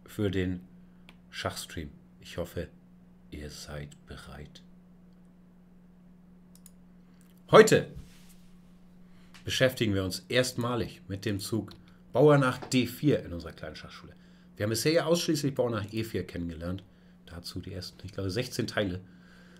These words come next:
Aber es gibt nicht nur Bauer nach E vier. Schach beginnt Weiß, wie wir ja wissen. Und sein Ziel ist es, gemeinhin das Zentrum zu besetzen. Unter Zentrum im engeren Sinne versteht man diese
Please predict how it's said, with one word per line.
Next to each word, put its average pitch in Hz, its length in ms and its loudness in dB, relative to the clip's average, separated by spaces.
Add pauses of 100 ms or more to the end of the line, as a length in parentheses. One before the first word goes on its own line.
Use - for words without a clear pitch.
(200)
Aber 196 480 0 (680)
es - 220 -8
gibt 143 260 -6
nicht 113 180 -4
nur 107 160 -2
Bauer 98 220 -2
nach 92 260 -6
E 90 120 -10
vier. - 260 -14 (680)
Schach 110 240 -2
beginnt 120 380 2
Weiß, 90 300 -4
wie 107 60 -6
wir 107 140 0
ja 107 60 0
wissen. 117 260 -6 (320)
Und 95 140 -6
sein 95 200 -4
Ziel 139 420 4 (480)
ist - 360 -6
es, - 440 -4 (220)
gemeinhin 120 580 2 (560)
das - 220 -4
Zentrum 143 320 4
zu 143 100 -2
besetzen. 143 480 0 (460)
Unter 92 260 -8
Zentrum 110 420 -2
im 101 80 -4
engeren 104 300 -2
Sinne 98 300 -2
versteht 95 260 -8
man 90 180 -6
diese 95 360 -4